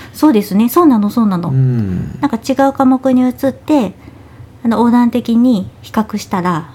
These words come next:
Speaker 1: あ、こういうことだったのかって、前にね、学んだ科目のことをまた理解が深まったりっていうことありますね。
Speaker 2: そうですよね。
Speaker 1: そう。
Speaker 2: まあ、そういう意味ではテンポよく進んでいってた方が、
Speaker 1: うん、そうです。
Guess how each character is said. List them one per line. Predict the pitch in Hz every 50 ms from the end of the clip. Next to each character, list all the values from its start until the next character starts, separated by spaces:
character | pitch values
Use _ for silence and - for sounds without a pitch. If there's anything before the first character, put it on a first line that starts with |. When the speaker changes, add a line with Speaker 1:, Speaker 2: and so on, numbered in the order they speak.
| - - -
Speaker 1:
あ、 | - 233 - - - - - - - -
こ | - - 196
う | 214
い | 226
う | 220
こ | 220 208
と | - 190
だ | 180 185
っ | 185
た | - 165
の | 170 165
か | - - -
っ | 131
て、 | - - - - - - - - -
前 | 208 190 180 165
に | 160 165
ね、 | 165 180 190 185 -
学 | 190 180 175 175
ん | 175
だ | 175 175
科 | - 180
目 | 170 170 - - 170
の | 170 170
こ | 175 220 233
と | - 285 226
を | 196
ま | 185 170 147
た | - 160 151 - - - - - - - -
理 | 185 180
解 | - 175 170
が | 170 170 160
深 | - - - 185
ま | 180 175
っ | 165
た | - - 175
り | 180 185
っ | -
て | - -
い | -
う |
こ | - 160
と | 151 151
あ | 156
り | 165 160
ま | 165 170
す | - - 202
ね。 | 220 247 254 247 - -
Speaker 2:
そ | - 147
う | -
で | -
す | - -
よ | 85
ね。 | - - 90 92 95 98 98 - - - -
Speaker 1:
そ | - - - - 214
う。 | 180 202
Speaker 2:
ま | - 143
あ、 | 135
そ | 143
う | 156
い |
う | 170
意 | 175
味 |
で | 170
は | 147 -
テ | 131 135
ン | 123 120
ポ | -
よ | 92 104
く | - 135
進 | - - - 90 90
ん | 90
で | 92
い | 92
っ | -
て | - - -
た | - 92
方 | 98 107 104
が、 | 87 76 80 - -
Speaker 1:
う | 262 311 330 233
ん、 |
そ | - - 277 277
う | 262
で | 214
す。 | 185 - 175 165